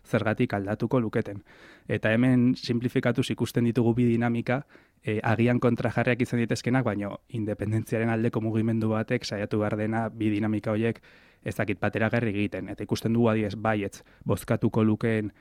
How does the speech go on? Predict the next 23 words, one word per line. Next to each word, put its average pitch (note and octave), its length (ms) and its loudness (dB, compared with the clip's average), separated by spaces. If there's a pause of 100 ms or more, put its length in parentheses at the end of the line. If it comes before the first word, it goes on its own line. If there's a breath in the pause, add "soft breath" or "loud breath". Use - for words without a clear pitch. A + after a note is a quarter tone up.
(160 soft breath)
esaten A2+ 400 -4
duen, A2 320 -2
eh, F#2+ 460 -8 (280)
jendearen, G#2+ 640 -6
eh, G#2 260 -6 (240)
zati A#2 280 -2
batek A2 300 0
esaten A2 440 -4
duela A2+ 300 2 (320 loud breath)
euskal A2 340 -2
estatu G#2 380 -4
batean, F#2+ 480 -4 (100)
eta G2+ 160 -10
horrela G#2 320 -4
plantatuta, G2+ 520 -10
ez? - 120 -12 (380 soft breath)
Euskarak G#2+ 640 -2
atzera G#2+ 320 -4
egingo G#2+ 240 -2
balu, A2 340 2
ez - 120 -6
lukela G#2+ 380 -2
baietz G2 480 -12